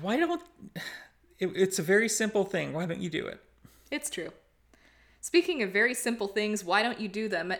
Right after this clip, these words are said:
Speaker 2: Trip, what did you bring with you on this mission?
Speaker 1: Oh, 'cause he didn't
Speaker 2: You didn't
Speaker 1: br-
Speaker 2: bring a phaser. You didn't bring a translator.
Speaker 1: I mean, if
Speaker 2: You
Speaker 1: he
Speaker 2: brought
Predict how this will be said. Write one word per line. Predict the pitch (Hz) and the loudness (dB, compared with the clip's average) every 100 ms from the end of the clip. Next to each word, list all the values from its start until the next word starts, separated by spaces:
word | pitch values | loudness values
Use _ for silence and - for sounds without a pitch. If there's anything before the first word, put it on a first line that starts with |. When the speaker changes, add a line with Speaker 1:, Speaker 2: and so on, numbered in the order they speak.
| - _ _ _ _ | -8 _ _ _ _
Speaker 2:
Trip, | - 453 339 | -2 -2 0
what | 254 622 277 214 | 0 0 -2 2
did | 277 508 392 | 6 6 6
you | 285 202 | 2 4
bring | 202 175 180 | 2 2 0
with | 170 - | -4 -2
you | 170 127 | -2 0
on | 156 | -2
this | 151 156 190 | -2 -4 -2
mission? | 165 - - 247 - _ _ _ _ _ _ _ _ _ | -4 -2 -2 -4 -8 _ _ _ _ _ _ _ _ _
Speaker 1:
Oh, | 196 160 | 8 8
'cause | 139 156 143 | 8 2 2
he | |
didn't | 147 226 | 4 4
Speaker 2:
You | 262 | 6
didn't | 403 427 | 4 6
Speaker 1:
br- | |
Speaker 2:
bring | 427 427 | 6 6
a | 440 - | 4 2
phaser. | 180 190 170 160 285 - - _ - | 2 2 0 2 0 -2 -20 _ -2
You | 220 | 0
didn't | 285 370 | 2 4
bring | 370 415 | 6 6
a | 403 | 4
translator. | - 381 403 381 381 - 170 170 320 - - _ _ _ _ _ _ _ _ 214 | 6 8 8 6 2 0 0 2 2 0 -18 _ _ _ _ _ _ _ _ 0
Speaker 1:
I | |
mean, | 196 233 233 220 | 2 4 4 2
if | 214 - - | 0 -4 0
Speaker 2:
You | 220 | 2
Speaker 1:
he | 240 | 8
Speaker 2:
brought | 277 294 | 8 8